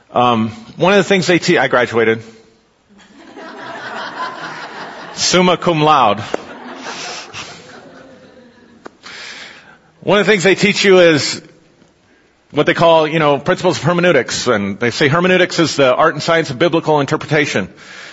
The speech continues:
And they say you have to take it, the literal meaning, unless the literal meaning does not make sense, then you take a symbolic meaning. But they're always,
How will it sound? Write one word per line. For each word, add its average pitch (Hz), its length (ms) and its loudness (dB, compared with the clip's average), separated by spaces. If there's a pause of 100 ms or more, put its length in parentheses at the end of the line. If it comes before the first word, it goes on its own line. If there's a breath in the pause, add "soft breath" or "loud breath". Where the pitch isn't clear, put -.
(140 loud breath)
And 123 100 0
they 131 60 4
say 156 140 2
you 143 100 4
have 160 220 0
to 170 100 0
take 165 260 0
it, 131 300 0
the 127 180 2
literal 190 300 4
meaning, 175 360 0
unless 143 380 0
the 151 60 0
literal 160 260 4
meaning 147 300 0
does 131 160 0
not 131 160 0
make 117 160 -2
sense, 160 340 0
then 139 160 0
you 135 80 2
take 127 180 -2
a 127 60 -8
symbolic 139 480 2
meaning. 131 300 0 (360 loud breath)
But 107 220 -2
they're 156 160 4
always, 190 380 4